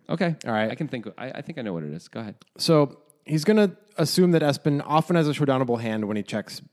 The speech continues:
Speaker 2: both streets, having three bet pre-flop,
Speaker 1: Yeah,
Speaker 2: right?
Speaker 1: sure.
Speaker 2: So those hands are pretty much all beating nines except for eights.
Speaker 1: I mean, I don't know if that's true, but go on.
Speaker 2: M-, I mean, most of them are.
Speaker 1: S-,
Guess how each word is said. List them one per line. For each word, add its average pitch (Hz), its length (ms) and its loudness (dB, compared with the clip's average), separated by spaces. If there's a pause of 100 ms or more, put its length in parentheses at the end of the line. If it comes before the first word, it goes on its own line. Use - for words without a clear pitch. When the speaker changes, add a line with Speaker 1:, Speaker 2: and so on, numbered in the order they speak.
Speaker 2:
both 135 320 2
streets, - 420 -4
having 120 320 -2
three 123 220 -2
bet 101 340 -6
pre-flop, - 500 -10
Speaker 1:
Yeah, 277 120 -2
Speaker 2:
right? 104 100 -6
Speaker 1:
sure. - 200 -8 (240)
Speaker 2:
So 127 400 2 (320)
those 165 280 4
hands 170 220 4
are 127 280 0 (520)
pretty 185 140 4
much - 360 0 (460)
all 165 380 6
beating 123 340 2
nines 98 320 -2
except 123 260 -4
for 120 100 0
eights. - 420 -10 (200)
Speaker 1:
I 120 100 -4
mean, 71 500 -4 (180)
I 101 80 -8
don't 92 80 -6
know 78 80 -6
if - 80 -16
that's - 240 -18
true, - 180 -12
but 76 300 -16
go 67 120 -10
on. - 260 -16
Speaker 2:
M-, 135 220 -6
I 123 80 -8
mean, 123 140 2
most 117 240 0
of 98 80 -6
them 87 140 -6
are. 73 180 -8
Speaker 1:
S-, - 180 -14